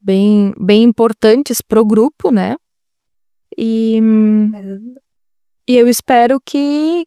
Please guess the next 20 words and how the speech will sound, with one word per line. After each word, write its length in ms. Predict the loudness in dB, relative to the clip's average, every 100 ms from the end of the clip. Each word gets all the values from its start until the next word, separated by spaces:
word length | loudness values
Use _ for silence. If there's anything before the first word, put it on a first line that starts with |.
| _
que 140 | -6 -2
a 60 |
gente 200 | 0 0 -2
possa 440 | -2 -2 0 -2 -4 _ _ _ _ _
seguir 380 | -4 -2 -2 -2
conquistando, 840 | 0 0 0 -2 0 0 0 -2 -4
né, 340 | -2 0 0 0
eh, 160 | -2 -2
não 260 | 0 0 -2
só 260 | -2 -2
premiações, 840 | -2 0 2 2 0 -2 -2 -2 -2
mas 320 | 0 0 2
essa 560 | 0 0 -2 -2 0 -2
evolução 800 | 0 0 0 -2 0 0 0 -2 _ _ _ _ -2
toda 280 | 0 2
do 160 | 0 0
grupo, 480 | 2 0 0 0 0
né, 360 | 2 0 0
e, 220 | 0 -2 -6
e 340 | -8 -8 -8